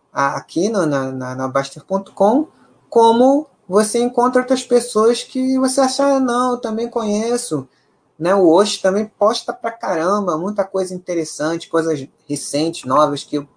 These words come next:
nunca ouvi falar, mas que são muito interessantes, que têm referências muito legais, né? Então, a, a, a Baster ponto com também tem esse lado, né? E é uma, uma coisa que a gente quer ver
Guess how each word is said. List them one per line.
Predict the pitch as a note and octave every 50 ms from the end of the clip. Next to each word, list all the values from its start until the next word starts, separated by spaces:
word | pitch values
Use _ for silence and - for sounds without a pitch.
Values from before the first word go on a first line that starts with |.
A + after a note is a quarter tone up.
| _ _ _ -
nunca | F3 F3 F#3+ A3 G#3 -
ouvi | F#3 E3 E3+ E3+
falar, | - - D#3 C3+ C3 C3+ C#3+ D3+ D3 C#3+ - _ _ - - _
mas | - D#3 E3+ E3+
que | - -
são | - F#3 E3+ E3
muito | D#3+ E3 F#3 G#3 G#3 G3+
interessantes, | F#3 F#3+ F3+ E3 D#3 D3 D3+ - D3+ D#3 D#3 D#3
que | - -
têm | D3+ D3 C#3+
referências | C#3+ C#3+ - - C3+ C#3 D3 C#3+ - C#3 C3
muito | C3 D3 F3+ G3+ - -
legais, | F#3 E3+ C#3 A2 A#2 A#2+ C3 C#3+ D3 C#3+ B2 A#2+ - - _ _ _ _ _ _ _ _ _ _ _ _
né? | - C3 C3 C3 C#3 D3+ D3+ _ _ _ _ _ _ _ _ _ -
Então, | F3 F3+ - - G3 G#3 A3+ A#3+
a, | B3 A#3+ B3 - _ - -
a, | F3+ F#3 F#3 F3+ F3 F3+ F3+ E3
a |
Baster | D#3+ D#3 F#3+ G3+ G3+ - G#3+ G#3+
ponto | - G#3+ G#3 G#3
com | - - G#3+
também | G#3+ - B3 A#3 A#3 B3+ C4+
tem | C4 - G3+ G3+ G3 F#3+
esse | F3+ - E3
lado, | D3+ D3 D3+ E3+ F#3 F#3 F3+ D3+ C#3+ C3+
né? | C#3 D3 D#3 E3 D#3+ D#3
E | D3 D3 D3
é |
uma, | D3+ D#3 D#3+ D#3 D#3 D#3 D3 -
uma | - C#3 D3 D3 D3
coisa | - D3+ D3+ D#3 D3+
que | - E3
a | D#3+
gente | D#3+ E3+ E3+ - -
quer | - F3 F3+
ver | D#3+ D3 D#3 E3 E3+ E3+